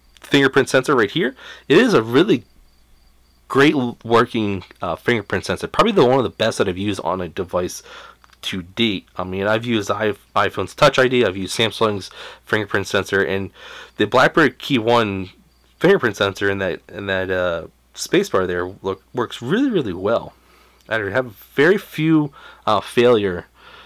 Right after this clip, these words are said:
uh, attempts with the BlackBerry Key one fingerprint sensor, uh, and usually it's, it's for things like, it's because of things like, uh, my, my finger's wet from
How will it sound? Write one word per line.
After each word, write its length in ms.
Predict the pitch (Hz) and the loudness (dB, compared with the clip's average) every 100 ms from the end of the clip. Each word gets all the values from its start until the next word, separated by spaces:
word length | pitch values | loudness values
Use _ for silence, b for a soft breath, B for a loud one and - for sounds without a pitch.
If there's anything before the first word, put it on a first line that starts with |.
| B - | B -8
uh, 120 | 101 | -4
attempts 480 | 95 98 - 101 - | -4 -4 -2 -4 -4
with 200 | 101 92 | -6 -6
the 180 | 98 92 | -6 -8
BlackBerry 420 | - 101 90 92 | -6 -6 -4 -8
Key 220 | 85 - | -10 -10
one 320 | 92 90 87 87 | -8 -8 -10 -12
fingerprint 440 | - 87 - 82 | -12 -12 -10 -10
sensor, 360 | 90 87 90 82 B B B | -10 -10 -10 -12 B B B
uh, 200 | 107 107 | -4 -4
and 140 | 104 120 | -2 -2
usually 240 | 151 156 | 2 4
it's, 340 | 131 - - - | 4 2 -8 -2
it's 300 | 110 - - | -2 -2 -16
for 160 | - 107 | -2 -2
things 440 | - - 110 107 | -2 -6 -2 -2
like, 200 | 101 95 - _ - | 0 -2 -6 _ -14
it's 120 | 101 | -10
because 260 | - - 107 | -4 -2 0
of 140 | 98 | -2
things 220 | 104 98 | -4 -4
like, 220 | 98 92 | -4 -4
uh, 280 | 95 90 85 | -4 -6 -8
my, 260 | 87 87 87 76 | -10 -10 -12 -10
my 80 | 80 | -6
finger's 360 | - 139 123 | 0 2 2
wet 320 | 123 120 120 - | 2 2 2 -2
from 280 | 85 85 | -12 -12